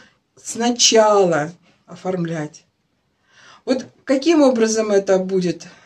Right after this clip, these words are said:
<laughs> я не могу сказать, но с нами сидела женщина, которая, не зная о том, что нужно за два месяца приходить, пришла за две недели до окончания вот вида на жительство. И ей сказали: «Все,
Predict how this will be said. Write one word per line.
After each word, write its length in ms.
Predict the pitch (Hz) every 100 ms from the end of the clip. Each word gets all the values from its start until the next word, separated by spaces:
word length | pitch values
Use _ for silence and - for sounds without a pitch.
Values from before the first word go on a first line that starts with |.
| -
<laughs> 320 | 165 - -
я 80 | 220
не 120 | 226
могу 300 | 208 220 311
сказать, 500 | - 233 208 180 180
но 320 | 233 226 196 - - - _ _ _ _
с 140 | - -
нами 380 | 226 277 311 269
сидела 440 | 254 220 247 247
женщина, 480 | 233 262 240 180 175
которая, 540 | 180 254 247 214 196 - - - - - -
не 180 | 254 285
зная 560 | 240 240 247 220 196
о 20 |
том, 200 | 196 202
что 180 | 202 -
нужно 340 | 220 220 202 190
за 160 | 196
два 220 | 190 185
месяца 460 | 190 262 392 392 254
приходить, 460 | 226 226 220 185 -
пришла 320 | 185 233 254
за 140 | 240
две 180 | 196 220
недели 460 | 233 233 202 208 185
до 160 | 180
окончания 640 | 175 190 196 240 247 226 196
вот 220 | 190 190
вида 240 | 208 196 190
на 120 | 190
жительство. 480 | 185 170 165 - 190
И 60 |
ей 160 | 233 294
сказали: 480 | - 254 247 226 202
«Все, 640 | - - 214 208 185 180